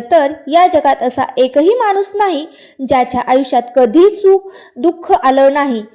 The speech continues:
किंवा तो कधीच दुःखी झाला नाही. प्रत्येकाच्या आयुष्यात हे दुःख असतंच आणि दुःख हे आलेलंच असतं. सुख आणि दुःख दोन्ही आपल्या आयुष्याचा अविभाज्य भाग आहेत. तिसरा संकेत म्हणजे दारात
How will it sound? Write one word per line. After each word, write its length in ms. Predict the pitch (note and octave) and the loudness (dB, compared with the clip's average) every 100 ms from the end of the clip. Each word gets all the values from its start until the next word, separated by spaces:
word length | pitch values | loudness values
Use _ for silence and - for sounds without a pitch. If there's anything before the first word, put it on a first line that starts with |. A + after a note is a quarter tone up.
| _ _ | _ _
किंवा 260 | F4 G4 G4 | -4 2 2
तो 160 | F#4+ E4 | 2 0
कधीच 480 | D#4+ A3+ D#4+ G4 | 2 2 4 2
दुःखी 340 | E4 D4+ - D4 | 0 -4 -2 -2
झाला 320 | C4+ A#3+ B3 | 0 0 0
नाही. 220 | A#3+ A3 - - - | -2 -8 -12 -20 -2
प्रत्येकाच्या 580 | D4+ D4+ A#4+ A#4 A4 G4+ | 0 2 0 0 2 2
आयुष्यात 340 | F#4+ F#4+ F#4 | 2 0 0
हे 60 | F#4 | 0
दुःख 280 | D#4 D#4+ E4 | -2 0 0
असतंच 500 | D#4 F4+ - D4+ - | 2 0 0 -2 0
आणि 220 | C4 C4+ | -4 -4
दुःख 280 | C4 C4 C4+ | -6 -4 -4
हे 160 | C#4 | -2
आलेलंच 480 | D#4 B3 A#3 C4 E4 | -2 0 0 0 0
असतं. 260 | C#4+ - A3 - - - - | -2 -4 -10 -10 -20 -20 -2
सुख 300 | G4+ G#4+ F#4 | 2 2 0
आणि 180 | E4 | -2
दुःख 300 | D#4+ E4 - | -2 -2 0
दोन्ही 540 | B3 A3 C4+ C4+ D#4+ G#4 | 0 0 -2 -2 -2 0
आपल्या 320 | F4+ F4+ F4+ | 0 2 2
आयुष्याचा 420 | F4+ F4 E4 D#4+ - - | 2 0 -2 -2 -4 0
अविभाज्य 640 | F#4 F4+ E4+ D#4 A3+ D4 | 0 0 0 -2 0 -2
भाग 220 | C4 B3 | -2 -4
आहेत. 260 | A#3 B3 G#3 - - _ _ _ _ _ E4 | -2 -2 -4 -8 -20 _ _ _ _ _ 0
तिसरा 360 | E4 F#4 G#4 B4 | 0 2 0 0
संकेत 380 | A#4+ G4+ G4+ | -4 -4 -4
म्हणजे 280 | G4 E4 C#4+ | -4 -2 -4
दारात 380 | B3 B3+ B3 | 0 2 2